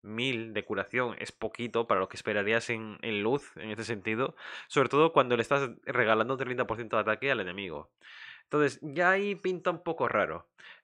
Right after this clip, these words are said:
Y bueno, aquí vemos de que, eh, Radiant Spear Throw es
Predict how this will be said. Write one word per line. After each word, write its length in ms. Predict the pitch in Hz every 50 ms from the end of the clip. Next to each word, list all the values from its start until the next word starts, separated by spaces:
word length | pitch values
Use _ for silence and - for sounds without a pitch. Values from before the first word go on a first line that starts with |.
| _ _
Y 440 | 156 156 151 156 156 156 151 151 147
bueno, 360 | 143 156 156 117 98 92 - - - 73
aquí 200 | 117 - 131 127
vemos 240 | 139 143 151 147
de 140 | 135 131 120
que, 280 | - 120 110 101 - - -
eh, 460 | - 123 120 117 113 110 107 107 113 117
Radiant 480 | 123 123 123 123 127 127 127 123 120 - 123
Spear 340 | - - _ - 135 135 135
Throw 420 | - 143 143 147 156 165 - - - -
es 1000 | 107 107 107 110 117 127 143 147 156 160 160 160 156 151 - - - - -